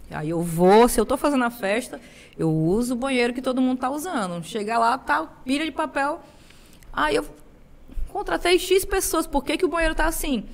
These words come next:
"Ah, não, porque tá muito cheio." Aí eu chego lá na fila e falo assim, "Gente, é o seguinte, o banheiro está sujo, vocês podem esperar dois minutinhos enquanto a moça limpa, ou vocês querem usar o banheiro assim?" "Não, a gente espera." Eu falo assim,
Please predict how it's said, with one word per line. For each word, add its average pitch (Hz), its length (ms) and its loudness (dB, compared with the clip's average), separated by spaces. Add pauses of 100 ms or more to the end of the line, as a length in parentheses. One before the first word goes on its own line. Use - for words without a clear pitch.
(220)
"Ah, 349 120 4
não, 359 120 4
porque 349 140 0
tá 311 140 4
muito 294 180 0
cheio." 269 280 4
Aí 226 60 2
eu 233 60 0
chego 240 240 0
lá 240 120 2
na 240 100 2
fila 247 160 -2
e - 20 -8
falo 240 100 0
assim, 233 180 0
"Gente, 269 240 0
é - 20 4
o 262 60 4
seguinte, 262 360 -2
o 220 40 -6
banheiro 262 200 0
está 311 200 -4
sujo, 214 480 -2 (440)
vocês 226 340 0
podem 254 520 6
esperar 202 680 2 (160)
dois 311 260 8
minutinhos 339 380 0
enquanto 214 220 -2
a 190 40 0
moça 175 240 0
limpa, 226 360 2
ou 285 100 4
vocês 294 240 0
querem 277 180 2
usar 269 120 4
o 247 40 4
banheiro 240 200 2
assim?" 240 140 0
"Não, 302 140 4
a 330 40 2
gente 302 160 -2
espera." 202 300 -2
Eu 196 40 -6
falo 208 140 -8
assim, 208 200 -10